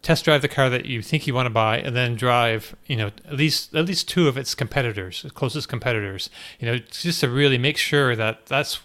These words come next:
'cause you're gonna be spending a lot of time and, and putting a lot of money into that purchase. So, you know, you want the, the one that's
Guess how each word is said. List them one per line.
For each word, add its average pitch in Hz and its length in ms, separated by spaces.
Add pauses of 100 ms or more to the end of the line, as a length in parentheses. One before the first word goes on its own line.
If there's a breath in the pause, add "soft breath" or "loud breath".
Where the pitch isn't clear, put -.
'cause 117 200
you're 147 120
gonna 135 220
be 120 120
spending 123 420
a 107 60
lot 117 140
of 113 60
time 123 340 (340 loud breath)
and, 113 260
and 127 160
putting 127 220
a 110 60
lot 120 140
of 127 60
money 123 260
into 123 200
that 113 200
purchase. 123 540
So, 117 340 (420 loud breath)
you 180 100
know, 160 120
you 175 160
want 170 200
the, 160 160
the 160 260
one 156 240
that's 131 320